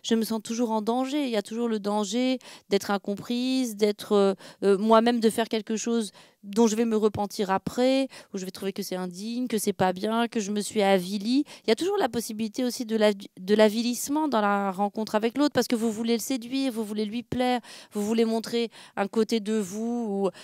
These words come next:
euh, qui vous paraît favorable, qui vous paraît bien. Donc vous cachez aussi, euh,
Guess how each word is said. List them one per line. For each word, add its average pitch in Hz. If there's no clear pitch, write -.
euh, 185
qui 190
vous 190
paraît 190
favorable, 214
qui 208
vous 202
paraît 202
bien. 233
Donc 220
vous 202
cachez 226
aussi, 214
euh, 190